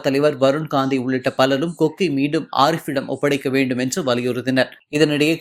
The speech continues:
கான்பூர் உயிரியல் பூங்காவில் அடைக்கப்பட்ட கொக்கை பத்து நாட்களுக்கு பிறகு அங்கு சென்று பார்த்தார் முகமது ஆரிஃப். அப்பொழுதும் மகிழ்ச்சியில் துள்ளி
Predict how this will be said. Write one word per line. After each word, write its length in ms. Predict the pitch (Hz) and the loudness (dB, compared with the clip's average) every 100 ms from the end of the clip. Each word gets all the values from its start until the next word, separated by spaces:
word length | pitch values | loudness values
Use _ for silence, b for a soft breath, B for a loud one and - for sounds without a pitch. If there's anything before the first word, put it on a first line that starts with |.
| 147 | 2
கான்பூர் 440 | 156 160 170 147 139 | 0 0 -4 -4 -2
உயிரியல் 360 | 143 139 135 | 0 0 0
பூங்காவில் 480 | 143 139 135 131 131 - | -2 2 2 2 -2 -2
அடைக்கப்பட்ட 560 | 131 135 151 139 135 - | -2 0 -4 -6 -6 -6
கொக்கை 300 | 123 - 151 165 b b _ _ | -8 -2 -2 -2 b b _ _
பத்து 220 | 165 165 226 | 2 2 0
நாட்களுக்கு 480 | 165 156 156 143 135 | 0 0 -4 -4 -2
பிறகு 320 | 139 143 139 - 147 | 0 0 -2 -2 -2
அங்கு 160 | 139 | -2
சென்று 300 | 135 151 147 | -2 -4 -2
பார்த்தார் 460 | 139 127 127 147 143 | 2 2 2 0 0
முகமது 380 | 135 131 123 120 | -2 -2 2 2
ஆரிஃப். 360 | 120 123 - - _ _ b _ 143 | 4 2 -4 -10 _ _ b _ 2
அப்பொழுதும் 500 | 143 - 175 165 190 143 | 4 4 2 2 0 2
மகிழ்ச்சியில் 560 | 143 160 - 170 160 | 2 0 -2 0 0
துள்ளி 260 | 139 151 | 0 0